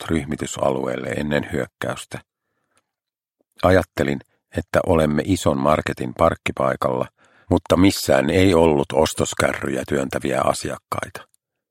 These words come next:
Kärryjen räminän olisi kuullut, jos siellä olisi työnnelty sellaisia. En toisaalta kyllä tiennyt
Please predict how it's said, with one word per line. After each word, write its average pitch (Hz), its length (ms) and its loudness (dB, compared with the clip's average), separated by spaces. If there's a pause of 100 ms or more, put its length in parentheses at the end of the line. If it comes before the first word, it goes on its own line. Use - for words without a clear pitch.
(280)
Kärryjen 85 520 2
räminän 78 500 2
olisi 78 360 2
kuullut, 69 520 0 (160)
jos 69 100 -2
siellä 69 400 0
olisi 73 400 -2
työnnelty 69 460 -2
sellaisia. 60 720 -8 (840)
En 90 180 0
toisaalta 107 520 4
kyllä 82 280 4
tiennyt 76 340 2